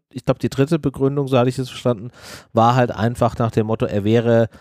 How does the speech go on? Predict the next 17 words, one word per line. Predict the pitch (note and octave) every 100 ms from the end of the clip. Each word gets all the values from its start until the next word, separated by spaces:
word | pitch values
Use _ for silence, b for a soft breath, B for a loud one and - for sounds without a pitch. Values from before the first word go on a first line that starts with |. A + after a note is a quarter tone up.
| B B B B A#2+
ähm, | A#2+ A2 A2+
er | A2
wäre | B2 B2
ja | B2+ A#2+
nicht | B2 -
dicht | C#3+ - -
genug | A#2+ A#2
dran | A2 B2+ C3
gewesen, | A#2 A#2 A#2 A#2
um | A2 A#2+
jetzt | A#2 A2
auch | - A2+ -
irgendwie | A2 A#2 G#2+
Trapp | - A#2+ -
in | A2
seinem | A2 G#2+ A2
Bewegungs- | A2 G#2 B2+ B2 A2+ A2 - - - -